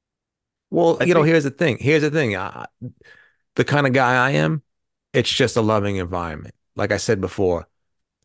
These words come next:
Speaker 1: live, laugh, love.
Speaker 2: <laughs>
Speaker 1: Everybody, that's, that's what everybody's just doing. Everybody's coming together. We're gonna have, you know, family barbecues. We're gonna go out. We're gonna play bocce ball, maybe even a little pickleball. Uh, uh, when,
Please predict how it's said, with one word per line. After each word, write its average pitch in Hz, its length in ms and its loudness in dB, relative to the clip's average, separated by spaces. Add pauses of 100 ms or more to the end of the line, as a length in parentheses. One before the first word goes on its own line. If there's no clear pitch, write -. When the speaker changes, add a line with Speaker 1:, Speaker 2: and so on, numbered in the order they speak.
(120)
Speaker 1:
live, 117 520 -2 (120)
laugh, 101 600 -6 (380)
love. 110 420 0
Speaker 2:
<laughs> - 100 -6
Speaker 1:
Everybody, 120 300 0
that's, - 120 -10
that's 117 240 -4
what 131 100 -2
everybody's 120 360 -2
just 107 160 -8
doing. 113 260 -4
Everybody's 107 360 -6
coming 110 260 -4
together. 104 500 -4 (300)
We're 107 80 -4
gonna 101 160 -4
have, 92 320 -6
you 98 60 -6
know, 73 200 -10 (460)
family 92 240 0
barbecues. 104 880 0 (400)
We're - 100 -4
gonna 87 80 -6
go 90 200 0
out. 82 200 -4
We're 92 60 -6
gonna 85 120 -8
play 90 160 -8
bocce 107 480 -2
ball, 92 400 0 (280)
maybe 95 220 -4
even 92 120 -4
a 92 40 -4
little 87 140 -4
pickleball. 92 800 -4
Uh, 98 160 -6 (100)
uh, 104 40 -4
when, 104 320 -2